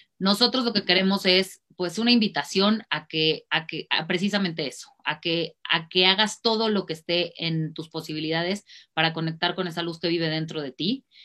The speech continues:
Porque, bueno, pues, bien sabemos que hay un poder muy grande que habita en, dentro de cada uno de nosotros. Y, pues, ese solamente tú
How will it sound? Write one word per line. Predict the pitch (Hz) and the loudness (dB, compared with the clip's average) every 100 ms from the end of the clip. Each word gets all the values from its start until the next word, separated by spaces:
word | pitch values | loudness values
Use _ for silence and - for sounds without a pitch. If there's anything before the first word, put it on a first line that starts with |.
| - _ _ | -20 _ _
Porque, | 165 165 | -2 2
bueno, | 180 190 180 | 4 4 2
pues, | 170 170 | 0 2
bien | 190 | 2
sabemos | 196 202 185 196 190 | 4 4 4 2 0
que | 175 156 156 _ _ _ - | 2 2 0 _ _ _ 2
hay | 196 214 | 4 4
un | |
poder | 202 180 170 156 | 2 2 0 -2
muy | 156 | -6
grande | 151 143 135 - | -4 -6 -6 -6
que | |
habita | 139 143 143 | -6 -6 -6
en, | 143 139 - | -6 -6 -6
dentro | 143 139 143 | -6 -6 -8
de | 135 | -4
cada | 151 147 | -2 -2
uno | 147 147 | -4 -4
de | 135 | -6
nosotros. | 131 147 - - - - _ - - _ _ | -6 -10 -12 -18 -20 -20 _ -20 -20 _ _
Y, | 196 190 190 | 2 4 2
pues, | 165 170 165 - - _ - | 0 -4 -4 -12 -16 _ -2
ese | 190 214 220 214 | 0 2 2 0
solamente | 180 175 170 165 165 | -2 -2 -2 -4 -6
tú | - 170 220 - | -2 -2 -2 -6